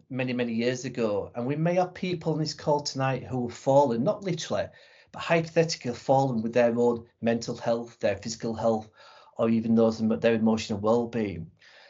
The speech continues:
But I'm a great believer that sometimes we don't realise the amount of resilience that we have, or the amount of resilience that we can learn from these, those challenging periods. And the last two and f-, two and what bit years have been challenging on a number of many different fronts.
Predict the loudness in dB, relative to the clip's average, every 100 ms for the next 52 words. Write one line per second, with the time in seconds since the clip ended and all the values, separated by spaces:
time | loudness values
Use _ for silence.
0 | _ _ _ _ 4 4 4 2 0 0
1 | 0 2 2 0 -2 -2 -2 -2 -2 0
2 | -2 2 2 4 2 4 4 2 -2 -2
3 | -2 0 0 -2 -2 -2 0 0 -2 -4
4 | -6 -2 -4 -2 0 2 2 2 0 0
5 | -2 -2 0 0 0 -4 -6 -4 0 2
6 | 2 2 2 4 2 0 -2 -2 -2 0
7 | 0 0 -2 0 0 2 0 -2 -4 -12
8 | -16 -20 -20 -20 -20 -20 _ 0 4 4
9 | 4 2 0 0 0 -6 -8 2 4 4
10 | 0 -8 -4 -4 -2 -4 0 2 4 2
11 | -2 -6 -2 -2 -4 -4 -4 -2 -2 0
12 | 0 0 2 2 2 0 0 2 2 0
13 | -4 -6 -2 2 4 2 -2